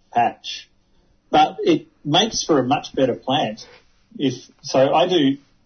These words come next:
bits of burning around the place, uh, relatively regularly, and that's the best way to maintain it, because that way,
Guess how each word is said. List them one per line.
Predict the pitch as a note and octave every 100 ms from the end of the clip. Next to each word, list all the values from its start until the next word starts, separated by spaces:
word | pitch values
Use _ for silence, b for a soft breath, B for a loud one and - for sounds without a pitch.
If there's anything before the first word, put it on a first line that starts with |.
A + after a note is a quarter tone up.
| -
bits | C#3 -
of | C3+
burning | C3 A#2+ A#2 A2+
around | A2+ A#2 A#2
the | A2
place, | - A2+ G#2+ - - - _ _ _ _ _ _ -
uh, | A#2
relatively | A#2 A#2+ B2 B2 A2 A2
regularly, | A2+ A#2+ B2 A2+ G2 - b b b b - _ -
and | A#2+
that's | C#3+ C#3+ -
the | A2+
best | A#2+ -
way | B2 A2+
to | A2
maintain | A2+ G#2+ G#2 - B2 A#2+
it, | G#2 _
because | A2+ A2+ G#2
that | C#3 C3 A#2+
way, | A#2 A2 G#2+